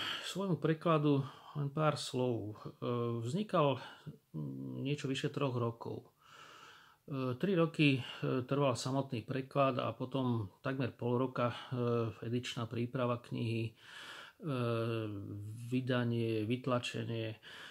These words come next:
Takže vlastne, e, koncom februára už bola k dispozícii a, e, m, počas tých troch mesiacov, ktoré uplynuli, e,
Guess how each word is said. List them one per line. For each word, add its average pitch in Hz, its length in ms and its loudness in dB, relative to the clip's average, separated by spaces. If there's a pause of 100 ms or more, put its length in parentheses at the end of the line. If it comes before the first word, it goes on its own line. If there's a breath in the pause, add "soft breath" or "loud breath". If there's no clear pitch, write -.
(340 loud breath)
Takže 143 320 6
vlastne, 135 480 4 (160 loud breath)
e, 117 320 2 (160 loud breath)
koncom 131 480 -2
februára 117 640 2
už 110 160 -4
bola 107 240 -4
k 104 80 -6
dispozícii 139 1120 0
a, 113 320 2
e, 104 800 -8 (320 loud breath)
m, 113 400 -6
počas 123 400 -4
tých 117 160 -8
troch 139 240 2
mesiacov, 123 640 -2
ktoré 120 160 -4
uplynuli, 127 560 -2
e, - 1600 -4